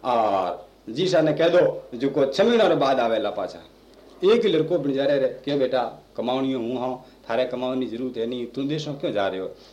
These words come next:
कि "नहीं जी साहब, मैं तो जरूर जाऊँगा।" और लाखों बात हुई मारा बेली सिंह थी हम क्या, "मैं जरूर जाऊँगा।" एवढो एक ब्योने बिड़ावते तके, खर्चे पा कर ची लेते तके, घोड़े री सवारी करते तके, खुर्जी रुपयों भरते तके,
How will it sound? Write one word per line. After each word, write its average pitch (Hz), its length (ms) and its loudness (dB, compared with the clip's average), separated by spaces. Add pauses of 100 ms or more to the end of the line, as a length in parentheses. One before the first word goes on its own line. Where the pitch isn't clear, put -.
कि 123 100 0
"नहीं 135 180 4
जी 104 140 -4
साहब, 98 180 -6
मैं 104 160 -2
तो 139 100 -2
जरूर 151 300 0
जाऊँगा।" 110 420 -2 (360)
और 98 480 2
लाखों 190 340 4
बात 156 200 4
हुई 151 100 4
मारा 123 260 2
बेली 160 240 0
सिंह 127 260 -6
थी 113 40 -6
हम 110 160 -4
क्या, 107 180 -2
"मैं 101 220 -6
जरूर 101 260 -10 (200)
जाऊँगा।" 78 360 -10 (340)
एवढो 165 180 2
एक 151 160 2
ब्योने 139 220 0
बिड़ावते 139 400 -2
तके, 147 320 2 (640)
खर्चे 160 240 0
पा 143 180 2
कर 143 160 0
ची 139 140 -4
लेते 139 280 0
तके, 151 260 0
घोड़े 123 300 -2
री 135 140 0
सवारी 135 340 -2
करते 135 280 -2
तके, 135 280 -2
खुर्जी 147 340 -2
रुपयों 139 520 -2
भरते 113 260 -4
तके, 131 320 -2